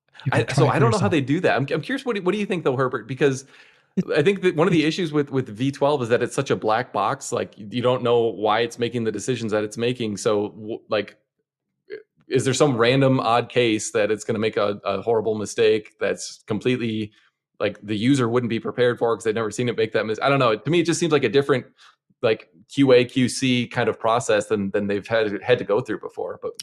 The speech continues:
Speaker 2: so
Speaker 1: I
Speaker 2: what do
Speaker 1: think
Speaker 2: you
Speaker 1: it's
Speaker 2: think?
Speaker 1: the opposite. It's, it's the opposite because, um, one of the things that James Dama says is that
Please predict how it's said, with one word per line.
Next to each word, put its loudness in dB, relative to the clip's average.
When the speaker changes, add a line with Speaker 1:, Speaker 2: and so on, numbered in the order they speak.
Speaker 2:
so 0
Speaker 1:
I 4
Speaker 2:
what 4
do 2
Speaker 1:
think 2
Speaker 2:
you 2
Speaker 1:
it's -4
Speaker 2:
think? 4
Speaker 1:
the 2
opposite. -2
It's, 0
it's 0
the 4
opposite -2
because, 2
um, 2
one 4
of 0
the -2
things 2
that 4
James 2
Dama 2
says 0
is -6
that -2